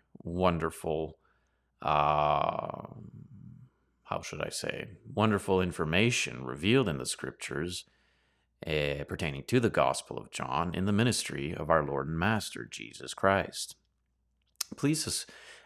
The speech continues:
uh, consider subscribing to the channel, giving us a thumbs up, a comment, sharing the link far and wide.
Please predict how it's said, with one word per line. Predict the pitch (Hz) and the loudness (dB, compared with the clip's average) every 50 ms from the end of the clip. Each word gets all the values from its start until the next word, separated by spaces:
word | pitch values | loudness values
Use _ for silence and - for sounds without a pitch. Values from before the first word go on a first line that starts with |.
| _ _ - | _ _ 2
uh, | 80 78 78 50 50 - - - - - | 2 4 4 4 2 0 -2 -6 -6 -4
consider | - 98 - - 95 90 | -2 0 2 2 2 2
subscribing | - - 78 - - 87 73 71 71 71 76 76 80 78 | 2 0 -4 -4 -2 0 0 0 0 -2 -4 -4 -6 -6
to | - - | -6 -4
the | 78 85 | -4 -4
channel, | 78 - - 82 78 76 76 80 80 82 80 - - - - _ _ _ _ | -4 -2 -2 -2 -2 -2 -2 -2 -2 -4 -6 -8 -14 -20 -20 _ _ _ _
giving | - 82 82 82 76 | -4 -4 -2 -2 -2
us | 76 - | -4 -6
a | 82 | -8
thumbs | 78 - - 82 80 82 78 76 | -4 0 2 2 2 2 0 0
up, | 80 80 80 80 82 82 80 - - | 2 4 4 6 4 4 2 0 -6
a | - - - - | -12 -12 -8 -8
comment, | - - 87 82 - 80 80 - 78 80 82 80 | -8 -4 -2 -2 0 0 -2 -2 -2 -4 -4 -4
sharing | - - - 78 78 78 78 | -4 -4 -2 -2 -2 -2 -2
the | 76 73 | -4 -4
link | 69 76 76 67 - | -4 -4 -6 -6 -8
far | - - 76 73 73 73 | -4 0 0 0 2 0
and | 73 73 71 | -2 -6 -6
wide. | 71 71 69 69 71 76 82 92 | -4 -4 -4 -2 -2 -2 -2 -4